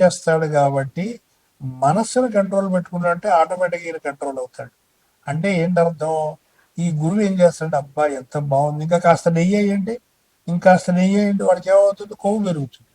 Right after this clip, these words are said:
ఆ సంవత్సరం ఉంటాడు కాబట్టి ఆ సంవత్సరంలో కొవ్వే పెరిగేది. So అప్పుడు ఏం చేయాలి మనం? కంట్రోల్‌గా తీసుకోవాలి. ఆవు నెయ్యి వాడుకోవాలి, ఆవు నెయ్యిను కూడా కంట్రోల్‌గా వాడుకోవాలి. అంటే ఇవన్నీ ఏంటి? మనం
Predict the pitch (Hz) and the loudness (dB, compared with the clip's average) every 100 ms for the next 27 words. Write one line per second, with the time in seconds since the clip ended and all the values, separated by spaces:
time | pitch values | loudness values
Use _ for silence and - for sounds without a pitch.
0 | _ _ _ _ _ _ _ _ _ - | _ _ _ _ _ _ _ _ _ 2
1 | 165 151 165 202 190 202 202 190 220 214 | 2 4 4 4 4 4 4 4 2 6
2 | 190 202 220 220 220 233 233 254 247 233 | 6 6 0 -2 0 -2 -2 -2 0 2
3 | 240 254 220 220 208 - _ _ _ _ | 4 4 4 -2 -8 -12 _ _ _ _
4 | _ _ _ 247 247 - 185 - 208 170 | _ _ _ 4 4 2 -4 -2 -2 0
5 | 214 233 226 220 214 202 202 196 _ _ | 2 2 2 0 -4 -8 -8 -14 _ _
6 | _ _ 143 143 185 220 180 156 185 208 | _ _ -4 -4 -4 -2 -2 -4 -6 -10
7 | 151 _ 135 127 - _ _ _ _ _ | -12 _ -20 -20 -20 _ _ _ _ _
8 | - 127 151 220 220 175 165 196 151 135 | -4 2 4 4 2 0 -4 0 -2 -2
9 | - 135 127 120 _ _ _ - 131 190 | -8 -10 -10 -14 _ _ _ -2 2 4
10 | 233 214 185 160 156 131 - _ 151 151 | 4 2 0 -2 -6 -10 -10 _ -8 -6
11 | 180 170 151 135 131 123 - - _ _ | -6 -6 -6 -8 -10 -14 -18 -20 _ _
12 | _ 190 247 190 175 233 226 233 220 233 | _ -2 0 2 2 2 0 -2 -2 -4
13 | 233 - _ _ - 131 123 160 | -6 -10 _ _ -20 -14 -6 0